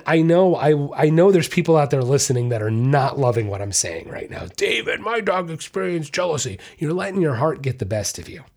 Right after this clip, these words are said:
Are you having an emotional response or a reasonable, logical response?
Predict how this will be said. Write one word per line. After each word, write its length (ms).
Are 100
you 120
having 280
an 80
emotional 560
response 600
or 200
a 40
reasonable, 880
logical 560
response? 760